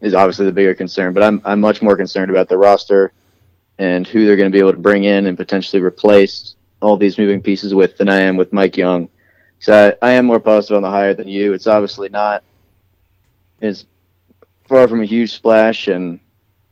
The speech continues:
Buzz Williams was always gonna be a huge loss, but, but Mike Young has really done well at, at Wofford. A lot of that, a lot of that five hundred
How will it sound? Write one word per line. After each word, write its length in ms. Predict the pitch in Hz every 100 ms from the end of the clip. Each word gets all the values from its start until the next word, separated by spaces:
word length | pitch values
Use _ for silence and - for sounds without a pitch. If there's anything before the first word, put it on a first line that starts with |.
| _
Buzz 180 | - 98
Williams 340 | 104 104 101
was 80 | 98
always 240 | 101 98
gonna 160 | - 101
be 100 | 101
a 20 |
huge 300 | 95 101 95
loss, 380 | 95 95 95 -
but, 340 | - 95 - _ _ _ _ _ _ _
but 120 | 101 - _
Mike 260 | 117 117 117
Young 180 | 104
has 120 | 104 95
really 220 | 104 104
done 200 | 101 98
well 280 | 98 98 95
at, 160 | - _ -
at 100 | 107
Wofford. 500 | 101 98 - 98 98
A 60 |
lot 220 | 101 117 110
of 60 |
that, 280 | 104 104 - _ _ _ _ _ _ _ _ _
a 60 | 101
lot 200 | 107 104
of 40 |
that 160 | 101 -
five 260 | 104 98
hundred 380 | 95 98 95 90